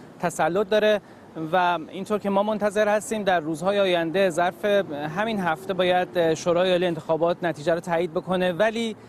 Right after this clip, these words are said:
این بار، چون هم نامزد حزب حاکم و هم رهبر حزب حاکم و رئیس جمهور کشور،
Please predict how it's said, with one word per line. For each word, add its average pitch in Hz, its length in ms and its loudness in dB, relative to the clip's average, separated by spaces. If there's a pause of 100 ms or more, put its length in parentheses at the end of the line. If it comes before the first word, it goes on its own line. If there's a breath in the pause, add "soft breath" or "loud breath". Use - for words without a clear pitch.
(240 loud breath)
این 196 180 2
بار، 190 220 4
چون 214 240 -4
هم 214 280 0
نامزد 202 800 2 (360 loud breath)
حزب 180 260 0
حاکم 170 480 0
و 160 40 2
هم 190 320 -2
رهبر 175 560 0
حزب 196 220 0
حاکم 185 320 0
و - 20 0
رئیس 170 260 0
جمهور 180 280 -2
کشور، 165 520 0